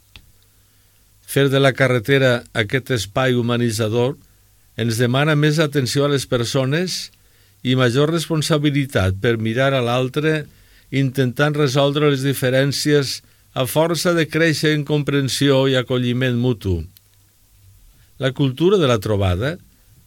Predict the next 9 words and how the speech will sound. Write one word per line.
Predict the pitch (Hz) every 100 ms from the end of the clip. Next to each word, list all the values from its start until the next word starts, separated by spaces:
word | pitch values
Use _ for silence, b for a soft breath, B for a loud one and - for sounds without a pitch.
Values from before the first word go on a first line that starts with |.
| -
requereix | 120 120 131 151 147
sempre | - 151 147 143
estar | 131 - 139
disposat | 139 135 - 123 123 110
a | 113
donar | 101 98 113 143 170 - -
i | 127
a |
rebre | 120 127 120 107 76